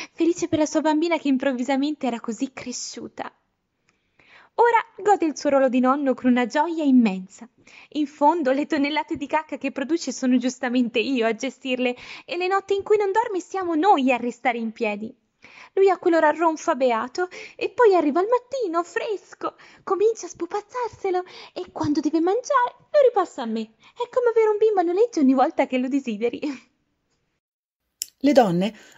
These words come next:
Speaker 2: hanno una capacità di sopportazione che ha del leggendario.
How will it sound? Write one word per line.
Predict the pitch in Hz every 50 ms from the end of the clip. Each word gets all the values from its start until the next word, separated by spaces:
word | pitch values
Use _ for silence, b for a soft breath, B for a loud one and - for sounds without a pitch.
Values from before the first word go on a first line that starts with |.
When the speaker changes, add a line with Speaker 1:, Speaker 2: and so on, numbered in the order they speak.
| B _
Speaker 2:
hanno | 220 208 214 214 214
una | 220 220 220 214
capacità | 214 226 220 233 226 220 226 202 240 262
di | 247 262
sopportazione | - - 180 - - 180 170 - 185 180 - - - 262 269 262 233 -
che | - 190 202
ha | 202 185
del | 208 202 196
leggendario. | 196 202 190 190 220 220 214 190 143 131 131 147 147 156 165